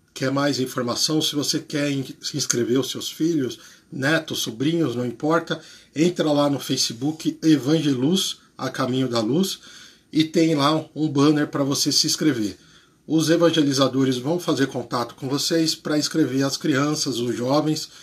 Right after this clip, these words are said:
os adolescentes, tá? "Ah, eu não participei no ano passado." Não tem problema nenhum, tá? Faz contato com a gente e vocês vão ver aí como que é bastante importante fazer a evangelização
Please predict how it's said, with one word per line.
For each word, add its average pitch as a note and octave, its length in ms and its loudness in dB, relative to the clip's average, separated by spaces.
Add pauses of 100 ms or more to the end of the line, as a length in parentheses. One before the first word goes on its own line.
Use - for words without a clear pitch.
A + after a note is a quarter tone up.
(240)
os C3 160 -4
adolescentes, C3 800 0
tá? C3 240 -6 (800)
"Ah, G3 260 4
eu G3 120 4
não F#3+ 120 2
participei E3+ 640 2
no E3+ 120 4
ano E3 140 2
passado." C#3 600 0
Não D#3 280 2
tem E3 240 0
problema D3+ 460 0
nenhum, B2 360 -2 (260)
tá? C3+ 160 -2
Faz D#3+ 460 -2
contato C3+ 520 -4
com - 100 -8
a A#2+ 60 -4
gente C#3+ 440 -2 (360)
e C3 60 -6
vocês C3+ 340 0
vão C#3 180 0
ver C3 200 4
aí C3 180 2
como C#3 300 -4
que C3+ 160 -4
é C3 240 0 (380)
bastante C3+ 400 -4
importante C3+ 500 -4
fazer C3 300 -2
a C3 140 4
evangelização A#2+ 960 -2